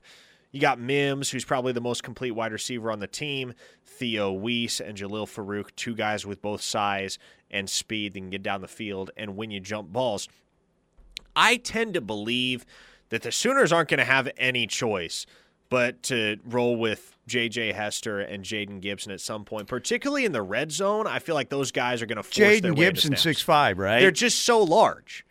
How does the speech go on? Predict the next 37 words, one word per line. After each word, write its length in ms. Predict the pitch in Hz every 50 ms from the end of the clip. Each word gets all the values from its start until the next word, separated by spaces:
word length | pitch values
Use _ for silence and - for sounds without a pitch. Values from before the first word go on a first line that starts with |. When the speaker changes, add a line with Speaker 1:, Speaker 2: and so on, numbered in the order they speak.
| - - -
Speaker 2:
Yeah. 300 | 117 117 117 113 95 85 -
Speaker 1:
They're 280 | 147 160 165 160 175
incredibly 720 | 147 - - 180 170 170 - - 220 220 220 196 226 220 196
large 420 | 175 170 170 170 170 170 147 - -
human 280 | 156 151 139 127 117
beings. 480 | 104 98 80 - _ _ - - - - _ _ _ _ _ -
And 140 | 127 131 127
so 300 | - 180 160 143 123 117 - - - - - - _ _ _ _ _ _ _ _ _ _ _ _ _ _ -
those 320 | 139 120 185 240 262 208
are 60 | 226 196
two 160 | - 220 214
guys 280 | 185 190 180 170 151
that 100 | 143 156
are 80 | 143 131
worth 320 | 117 120 143 147 139 -
having 400 | - 147 135 131 131 123 123 117
in 80 | 117 113
your 180 | 110 110 104 82
arsenal, 640 | 92 107 104 101 - - 101 92 87 82 82 - _ -
especially 800 | 110 107 - - - 127 123 113 - - 120 110 104 101 101 90
when 240 | 82 107 110 104
you 100 | 101 110
get 160 | 104 110 110 95
down 320 | 110 107 101 98 98 98
inside 400 | 80 90 101 - - 110 101 92
the 100 | 90 92
opponent's 520 | 87 - - - 107 95 87 82 - -
twenty. 340 | - - - 104 92 78 - _ - - - - - _ _
For 300 | _ - - 165 190 175 -
L 160 | 170 202 220
V 180 | 202 240 247
Bunkley 440 | 196 147 180 196 208 - 220 220 160
Shelton, 640 | - - - 151 139 156 156 - 214 220 233 233 - _ _ _ _ - _ _ _ _ _ _ _
my 200 | - 139 165 170
concern 520 | - - 196 185 - - 302 330 330 302
with 200 | 247 165 117 -
him, 320 | - 117 98 90 92 120